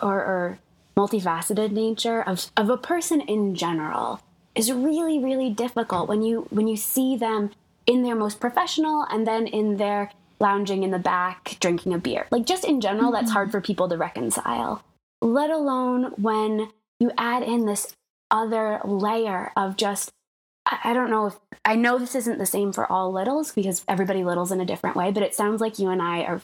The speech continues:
Speaker 1: very similar, um, is that it is an act of vulnerability. It's an act of submission. It's an act of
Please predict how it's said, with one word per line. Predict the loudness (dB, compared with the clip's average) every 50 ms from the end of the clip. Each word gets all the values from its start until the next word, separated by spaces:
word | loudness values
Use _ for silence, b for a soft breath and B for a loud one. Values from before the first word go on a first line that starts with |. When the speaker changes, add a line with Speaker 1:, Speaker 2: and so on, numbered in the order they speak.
| _ -2
Speaker 1:
very | 0 0 0 0
similar, | -2 -2 0 0 0 0 -2 -4 -6 -6 -6 -6 -8 _ _ _ _ _ _ _ -18 -10 -4 -2
um, | 0 0 0 0 -2 -2 -4 -4 -4 -6 -8 _ _ _ _ _ -16 -16 -4 0
is | 2 2 2
that | 2 0 0
it | 0 -2 -2 -2
is | 0 0 0 0 0 -2 -4 -6 -10 -14 _ _ _ _ -4 -2
an | -2 0
act | -2 -2 -4 -4 -4
of | -4 -2
vulnerability. | -2 -2 -2 0 0 0 0 0 0 2 2 0 0 0 0 -2 -2 -4
It's | -4 -4 -2
an | -2 -2
act | -2 -4 -6 -6 -4
of | -2 -2
submission. | 0 0 0 2 2 2 2 2 0 0 0 0
It's | -2 -2 -2 -2
an | -2 0 0
act | 0 0 0 0 -2 -4
of | -4 -4